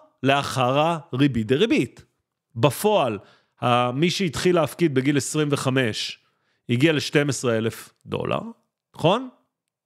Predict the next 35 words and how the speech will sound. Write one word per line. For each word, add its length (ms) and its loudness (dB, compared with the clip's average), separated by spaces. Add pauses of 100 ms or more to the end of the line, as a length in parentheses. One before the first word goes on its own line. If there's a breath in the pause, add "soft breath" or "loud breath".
(300)
עברו 260 2
עשר 200 -4
שנים, 440 -4 (200)
אלף 240 -4
מאתיים, 420 -4
שתים 220 -4
עשרה 200 -6
אלף 200 -10
דולר. 200 -10 (1700)
ומי 280 2
שחיבר 1120 0
את 100 -4
זה 140 -6 (540)
לתוך 280 0
ה-S 260 0
and 60 -2
P 40 0
חמש 400 -2
מאות, 280 -4 (160)
יש 180 -2
לו 100 0
כבר 340 2 (300)
עשרים, 320 0
יש 200 0
לו 120 6
עולה, 320 2
אני 120 -4
מדבר 200 2
על 60 2
לשון 200 -4
זכר, 280 0
וזה 100 -4
נכון 180 -2
גם 160 -2
ל-, 160 2